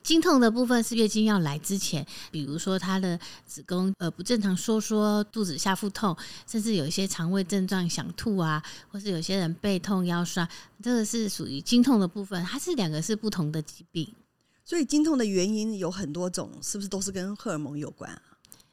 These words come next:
Speaker 1: 经痛的话，我们大家会分原发性跟续发性。原发性的话，
Speaker 2: 哦。
Speaker 1: 它就是子宫卵巢没有长东西。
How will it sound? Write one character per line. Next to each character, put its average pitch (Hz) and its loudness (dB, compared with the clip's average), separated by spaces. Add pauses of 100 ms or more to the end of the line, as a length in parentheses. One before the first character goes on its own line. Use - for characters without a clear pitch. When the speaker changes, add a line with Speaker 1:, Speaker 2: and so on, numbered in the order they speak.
(100)
Speaker 1:
经 311 2
痛 330 4
的 285 6
话， 302 6
我 226 6
们 190 4
大 220 2
家 240 6
会 247 6
分 226 4
原 185 6
发 196 2
性 202 0
跟 185 0
续 196 -2
发 170 0
性。 165 -2
原 190 0
发 269 2
性 294 2
的 262 4
话， 254 6
Speaker 2:
哦。 240 6
Speaker 1:
它 233 4
就 220 4
是 214 2 (280)
子 165 -6
宫 202 2
卵 180 4
巢 165 -2
没 170 2
有 180 2
长 170 -6
东 175 -2
西。 170 -2